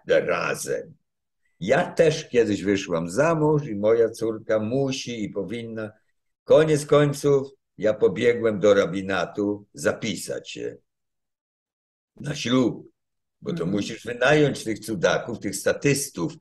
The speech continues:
Speaker 2: Tak,
Speaker 1: twoim
Speaker 2: no
Speaker 1: filmie,
Speaker 2: właśnie.
Speaker 1: którzy w tych strojach, w tych hałatach, w kapeluszach, z pejsami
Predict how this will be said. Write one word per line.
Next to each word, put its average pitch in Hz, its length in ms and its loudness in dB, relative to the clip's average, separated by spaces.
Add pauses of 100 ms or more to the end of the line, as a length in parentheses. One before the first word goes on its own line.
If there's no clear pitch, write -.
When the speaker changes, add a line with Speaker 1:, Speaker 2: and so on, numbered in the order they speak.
Speaker 2:
Tak, 226 200 0
Speaker 1:
twoim 87 280 0
Speaker 2:
no - 80 -18
Speaker 1:
filmie, 147 460 -4
Speaker 2:
właśnie. - 560 -6
Speaker 1:
którzy 104 360 -2
w 143 100 -8
tych 120 220 -6
strojach, 107 720 2
w - 40 -16
tych 85 200 -10
hałatach, 101 640 0
w - 80 -20
kapeluszach, 95 840 -4
z - 80 -20
pejsami 117 720 -4